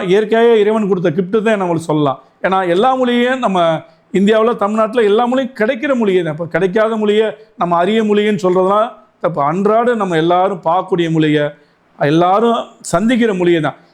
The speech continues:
இப்ப நம்ம எடுத்து செய்யக்கூடிய அளவுக்கு, அன்னைக்கு எல்லாரும் அதை பார்க்கக்கூடிய அளவுக்கு, செய்யக்கூடிய அளவுக்கு பாட்டிகள் அவங்கவுங்க வீட்டுல பெரியவங்க இருந்தாங்க. இப்ப கூட்டு குடும்பம் இல்லையே, எல்லாமே தனித்து குடும்பம், த-,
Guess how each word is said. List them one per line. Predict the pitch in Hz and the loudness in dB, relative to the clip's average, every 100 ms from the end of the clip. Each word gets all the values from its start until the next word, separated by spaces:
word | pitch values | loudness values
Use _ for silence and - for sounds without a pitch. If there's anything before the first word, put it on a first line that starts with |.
| _ | _
இப்ப | 190 233 | -2 0
நம்ம | 214 185 | 0 2
எடுத்து | 190 285 294 285 | 0 0 -2 -2
செய்யக்கூடிய | 220 226 226 214 | 0 2 2 2
அளவுக்கு, | 247 233 | 0 0
அன்னைக்கு | 208 202 214 208 208 - _ | -2 0 2 0 0 -10 _
எல்லாரும் | 185 196 208 220 208 | 0 2 2 2 0
அதை | 202 185 165 | 0 -2 0
பார்க்கக்கூடிய | 180 208 190 202 190 | 0 0 0 0 2
அளவுக்கு, | 196 190 208 202 | 2 2 2 2
செய்யக்கூடிய | 190 208 196 185 | 2 2 2 2
அளவுக்கு | 202 208 | 0 0
பாட்டிகள் | 202 208 190 208 190 - _ _ - | -2 -2 0 0 -2 -6 _ _ -4
அவங்கவுங்க | 185 202 202 208 | -2 0 2 2
வீட்டுல | 214 226 | 2 0
பெரியவங்க | 202 220 233 208 | 0 0 0 -2
இருந்தாங்க. | 185 180 165 | -2 -2 -2
இப்ப | 160 | -2
கூட்டு | 165 262 254 | -2 0 0
குடும்பம் | 254 247 | 0 0
இல்லையே, | 226 226 170 117 - _ _ _ _ | 0 0 0 -2 -10 _ _ _ _
எல்லாமே | 175 214 226 254 240 | 2 2 2 0 0
தனித்து | 214 240 214 | -2 -2 0
குடும்பம், | 233 233 233 226 | 0 2 0 0
த-, | 208 | -4